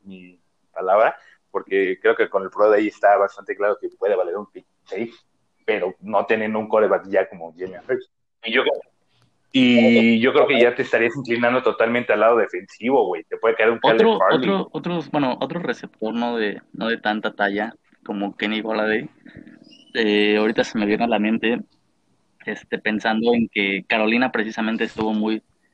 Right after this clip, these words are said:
Speaker 2: involucrado en este, en este tema de, de, de Trey Lance. Curtis Samuel.
Speaker 1: Ok.
Speaker 2: La temporada pasada realmente no fue mala,
Speaker 1: Ah.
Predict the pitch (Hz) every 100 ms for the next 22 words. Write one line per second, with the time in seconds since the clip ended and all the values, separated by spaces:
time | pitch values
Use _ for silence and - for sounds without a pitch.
0 | _ _ 117 113 110 101 117 117 117 117
1 | - - 110 107 101 104 _ _ _ 113
2 | 110 - 104 110 107 110 104 101 101 -
3 | _ _ - - 104 - - _ - 107
4 | - 110 107 107 110 - _ 120 - _
5 | _ _ _ _ _ _ _ - - 139
6 | - 170 - 139 117 110 - _ _ _
7 | _ _ _ _ _ _ _ _ _ -
8 | 139 285 - 165 190 _ 131 151 143 147
9 | 156 143 147 151 156 - 127 127 139 143
10 | 117 117 156 - -